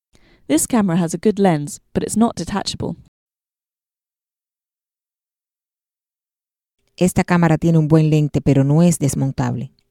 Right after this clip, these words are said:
Speaker 2: Editar.
Speaker 1: He works in the department where they edit movies for T V.
Speaker 2: Trabaja en el departamento en donde editan películas para la T V.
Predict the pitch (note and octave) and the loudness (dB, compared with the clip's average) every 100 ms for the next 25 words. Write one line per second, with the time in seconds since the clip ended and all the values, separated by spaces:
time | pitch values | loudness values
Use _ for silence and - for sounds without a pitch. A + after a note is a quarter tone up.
0 | _ _ _ _ _ _ _ _ _ _ | _ _ _ _ _ _ _ _ _ _
1 | _ _ _ _ _ _ - E3 D#3 - | _ _ _ _ _ _ 2 2 2 2
2 | D#3 D3+ - _ _ _ _ _ _ _ | 0 -2 -8 _ _ _ _ _ _ _
3 | _ _ _ _ _ B3 C4+ E4 - C#4 | _ _ _ _ _ 0 2 0 -2 -4
4 | C4 - G3+ F3+ D#3+ - E3 E3 - G3 | -4 -2 -2 -2 -6 -2 0 0 0 -2
5 | - F3 D#3+ D#3 - - - E3 G#3+ F3+ | 0 0 0 -2 -6 -10 -8 -4 -2 -4
6 | - _ _ _ _ _ _ _ _ _ | -8 _ _ _ _ _ _ _ _ _
7 | _ _ _ _ _ _ _ _ _ _ | _ _ _ _ _ _ _ _ _ _
8 | _ _ _ _ _ _ _ _ _ _ | _ _ _ _ _ _ _ _ _ _
9 | _ _ _ _ _ _ _ _ _ _ | _ _ _ _ _ _ _ _ _ _
10 | _ _ _ _ _ _ - E3+ F3+ G3 | _ _ _ _ _ _ -2 2 2 2
11 | G3+ F3 E3+ E3 D#3+ D#3+ E3+ F3+ - D#3 | 0 2 0 0 0 0 2 2 2 2
12 | D3+ D3+ D3+ D3 D3 F3+ F#3 E3 E3 F#3 | 4 2 2 2 0 0 0 2 2 2
13 | - F3+ - E3 D3+ C#3 - C3 B2+ B2 | 2 0 0 -2 0 -2 -2 -2 -2 -6